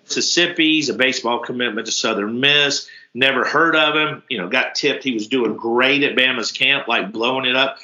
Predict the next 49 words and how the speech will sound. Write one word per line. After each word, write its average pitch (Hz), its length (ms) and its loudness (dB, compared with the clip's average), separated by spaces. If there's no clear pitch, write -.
Worked 160 220 2
out 165 160 4
at 147 80 -2
safety, 170 500 -2
which 120 160 -4
was 107 140 -6
interesting. 120 480 -2
I 233 140 2
go 262 80 0
to 135 80 2
watch 139 260 2
his 104 160 -6
film, 185 300 -4
and 123 100 -6
this 208 140 -4
kid 117 200 0
is 98 120 -4
a, 101 80 -6
this 160 180 -4
kid's 156 240 -4
a 107 60 -6
good, 131 180 -2
good, 120 220 0
good 135 160 4
athlete. 113 560 -2
He's 139 200 0
a 101 40 -4
quarterback. 156 540 2
He 170 80 2
actually 190 300 -2
looks 143 180 -4
like 147 160 -2
a - 20 -4
recruitable 123 600 -2
quarterback. 98 580 0
He 139 160 2
is 104 140 -2
running 147 420 0
fast. 143 720 0
You 117 80 -2
know, 95 60 -2
he's 101 140 -6
got - 200 -2
size 131 460 2
to 135 140 -4
him 123 80 -4
and 120 100 0
everything 117 420 -2
else. 131 280 0